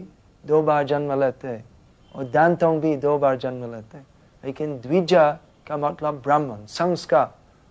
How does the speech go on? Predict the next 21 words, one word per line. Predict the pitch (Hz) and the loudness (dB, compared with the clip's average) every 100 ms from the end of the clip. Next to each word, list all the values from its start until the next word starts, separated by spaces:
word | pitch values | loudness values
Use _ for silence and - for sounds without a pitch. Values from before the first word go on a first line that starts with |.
| - | -14
उपनयनम | 151 175 160 175 185 175 170 | -2 0 2 2 2 2 -2
सं-, | - 151 151 | -6 -10 -10
संस्कार | - 151 151 - 156 147 | -10 -12 -12 -6 -2 -2
के | 139 | -4
द्वारा | 135 135 160 156 131 160 _ _ _ _ _ - | -6 2 4 4 2 -4 _ _ _ _ _ -4
एक | 147 | -2
व्यक्ति | 156 135 151 - 185 | -2 -2 -2 -4 -6
ब्राह्मण | 180 143 151 156 139 139 - _ - 139 | -2 -2 0 -2 -4 -10 -20 _ -20 -6
या | 135 123 | -2 -2
द्विज, | - 113 160 180 160 107 - _ _ _ _ | -4 0 2 4 4 2 -6 _ _ _ _
द्विज | 147 170 | 0 2
हो | 156 120 | 2 0
सकते, | - 202 - | -6 -14 -18
ब्राह्मण | - 131 147 143 | -6 -4 -2 -4
नहीं | 135 120 | -6 -8
हो | |
सकते, | 110 - - - | -12 -18 -20 -20
द्विज। | 147 131 147 135 - - _ _ _ _ _ _ _ _ | -14 -6 -6 -6 -16 -20 _ _ _ _ _ _ _ _
तो | 151 | 2
आजकल | 160 165 - - 180 160 165 | 4 4 2 4 6 6 4
वो | 165 156 151 147 143 | 0 0 2 2 -2